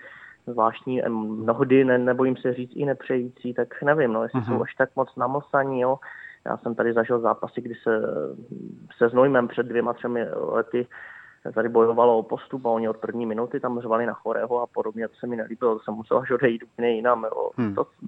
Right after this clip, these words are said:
Speaker 1: pak jsem to porovnal s Baníkem, kde byly ještě těžší časy, než si myslím, že je tady, teď jsou, myslím tím majetnickou strukturu Šafarčíka, Peteru a spol. A tohle jsem tam neslyšel, no. Tam ti hráči fandí hráčům a ne,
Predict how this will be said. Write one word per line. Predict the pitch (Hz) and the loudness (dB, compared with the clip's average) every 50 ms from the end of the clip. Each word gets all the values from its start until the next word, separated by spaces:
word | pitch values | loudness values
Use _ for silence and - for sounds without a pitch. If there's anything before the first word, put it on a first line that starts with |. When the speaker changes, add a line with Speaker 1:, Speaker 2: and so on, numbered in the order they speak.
| 120 - | -6 -2
Speaker 1:
pak | - 131 - | -2 0 0
jsem | 151 131 | 2 2
to | 135 | 2
porovnal | - 120 117 117 127 131 123 | 4 6 6 6 6 4 4
s | |
Baníkem, | 117 110 - 113 120 123 - 135 131 | 2 -4 -6 -6 -6 -4 -4 -4 -2
kde | 127 127 127 123 - - - - - | 2 0 0 0 -2 -16 -18 -14 -8
byly | 123 123 123 123 | -4 -2 0 0
ještě | 120 - - 151 | -2 0 -2 -4
těžší | 147 - 127 - - 139 131 | -2 -2 -6 -6 -6 -12 -8
časy, | - 143 127 - - 139 123 | -6 -6 -6 -4 -4 -4 -4
než | 123 120 - | -4 -6 -6
si | - | -8
myslím, | 127 120 120 - 123 117 | -10 -8 -6 -6 -2 2
že | 120 | 4
je | 123 127 | 4 6
tady, | 127 131 117 107 110 127 - _ - - _ _ - | 6 4 2 2 0 -4 -6 _ -20 -20 _ _ -10
teď | 120 - _ | -10 -10 _
jsou, | - - 107 113 110 - 185 185 - _ _ _ - | 0 0 2 2 2 0 -2 -6 -10 _ _ _ -8
myslím | 127 117 120 117 117 - - 120 113 | -6 -2 -2 -2 -2 -2 -2 -4 -2
tím | - 120 | 0 2
majetnickou | 117 117 117 113 - 127 120 - - - 123 | 6 6 6 6 4 0 -4 -2 -2 -2 -2
strukturu | 120 - - 117 - - 113 113 120 | -2 -2 -6 -4 -4 -2 -4 -2 -2
Šafarčíka, | - 113 107 - 117 113 - - 117 - 120 | -2 -2 0 0 -2 -2 -2 -6 -4 -2 -2
Peteru | 117 - 113 110 - - 110 113 110 - | 0 0 -2 -2 0 0 2 2 2 0
a | 120 | 0
spol. | - - - - 113 - 123 | -2 -4 -2 0 2 2 2
A | - | 0
tohle | - 143 143 147 139 | 0 -2 0 0 0
jsem | 139 127 117 | 0 0 -2
tam | 110 117 113 | -2 -2 -4
neslyšel, | 113 123 - 135 139 - - 113 107 - - | -4 -6 -6 -6 -6 -2 0 -2 -2 -2 -4
no. | - 107 _ - - - _ _ | -8 -8 _ -14 -20 -20 _ _
Tam | - - - - 131 _ - - - | -10 -8 -8 -8 -12 _ -16 -8 -6
ti | 127 | -4
hráči | 127 - - - - - 120 | 0 0 0 0 0 -4 -2
fandí | - - 113 117 117 127 123 120 | 2 2 2 2 0 -2 -4 -2
hráčům | 117 110 117 127 127 - - 127 113 110 | 0 2 2 2 0 0 -2 0 2 2
a | 110 | 0
ne, | 113 - 120 123 | 0 0 -4 -6